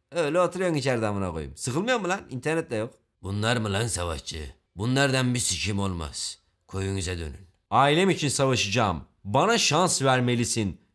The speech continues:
Lekem var benim." "Eben var senin. Siktir git gözüm görmesin." "Bir şey diyeceğim. Mister Elektrik bizi sallamıyor. Gidek mi?"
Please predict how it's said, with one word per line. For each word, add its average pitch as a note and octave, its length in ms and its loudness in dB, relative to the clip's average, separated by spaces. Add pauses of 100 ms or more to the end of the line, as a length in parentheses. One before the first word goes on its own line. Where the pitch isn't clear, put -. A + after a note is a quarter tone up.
Lekem D3+ 640 4
var B2+ 240 4
benim." A2+ 400 0 (100)
"Eben C3 420 4
var A#2 140 2
senin. E2 380 -4 (800)
Siktir - 560 2
git A2 240 -4
gözüm F2+ 260 -4
görmesin." D#2+ 400 -8 (140)
"Bir D#2+ 60 -12
şey F2+ 240 -8
diyeceğim. D2+ 280 -8
Mister F2+ 340 -6
Elektrik A2 500 -6
bizi G2 160 -4
sallamıyor. F2+ 560 -4
Gidek D2+ 400 -8
mi?" - 100 -20